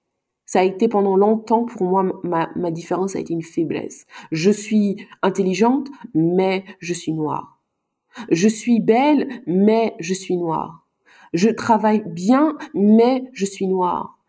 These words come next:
Et ça, c'est le mais, je ne veux pas qu'il l'ait. Je veux qu'il dise, « Je suis métisse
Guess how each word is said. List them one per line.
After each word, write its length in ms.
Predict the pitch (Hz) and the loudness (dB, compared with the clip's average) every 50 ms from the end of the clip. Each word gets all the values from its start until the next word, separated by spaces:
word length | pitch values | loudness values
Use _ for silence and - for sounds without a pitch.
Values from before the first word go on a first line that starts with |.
| _ _ - | _ _ -2
Et 180 | 196 196 160 | 0 0 0
ça, 200 | - - - 269 | 0 0 0 0
c'est 360 | 277 - - 240 214 190 - - - - _ | 0 0 -2 -2 -2 -2 -2 -6 -12 -10 _
le 180 | - 190 208 208 | 0 2 4 4
mais, 480 | 202 208 220 233 247 262 262 262 - - | 4 4 4 4 4 4 2 -2 -6 -10
je 160 | - - 185 | -6 0 2
ne 80 | 202 190 | 2 4
veux 140 | 185 190 196 | 4 2 2
pas 140 | - 240 240 | 2 0 0
qu'il 220 | - 214 190 180 | -2 -2 -4 -2
l'ait. 240 | 165 160 165 - _ _ | -2 -4 -4 -8 _ _
Je 120 | - 185 | 0 2
veux 100 | 208 240 | 2 2
qu'il 180 | 240 247 220 170 | 2 0 -2 0
dise, « 240 | 190 226 233 220 - - - _ _ _ _ _ _ _ _ _ _ _ _ | 2 2 2 0 -2 -6 -12 _ _ _ _ _ _ _ _ _ _ _ _
Je 160 | 147 143 190 | -2 0 2
suis 520 | 247 254 - - 240 240 240 233 214 208 - - | 2 2 0 0 2 4 4 4 2 0 0 2
métisse 720 | 170 180 180 - - 381 339 302 - - - - - | 2 2 2 4 4 4 6 4 2 -2 -8 -10 -14